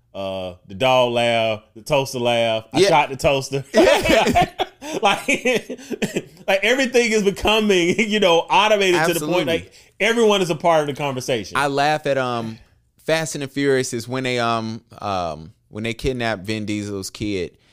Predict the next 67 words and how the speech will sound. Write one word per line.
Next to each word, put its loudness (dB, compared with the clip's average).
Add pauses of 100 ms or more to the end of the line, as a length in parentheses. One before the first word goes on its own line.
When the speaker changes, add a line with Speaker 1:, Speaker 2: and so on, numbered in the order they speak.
(220)
Speaker 2:
And -6
I 0
remember -2
that -4
scene. -6
It -6
was -8
so 0
cool -6
'cause -8
they 2
were 0
in -4
Philadelphia, -4
even -8
though -2
they -6
lied -6
and -14
said -10
they -10
were -12
somewhere -12
else. -12 (120)
But, -2 (140)
<laughs> -20
you 0
know, 0
um, -2
part 2
of 2
the 0
movie -2
is -2 (520)
they 2
were 2
able 0
to -2
turn -8
on -4
all -2
the -4
cars 0
and -6
move -2
them. -8 (460)
And -4
I'm -2
like, -2
"Yeah, 0
I 0
hope -4
people 4
know 2
that's 0
real." 0
Like, 0
you 8
Speaker 1:
Yeah. 6
Speaker 2:
could 0
do 2
that. 0
Like, 0
if 0
they 2
wanted 0
to, -6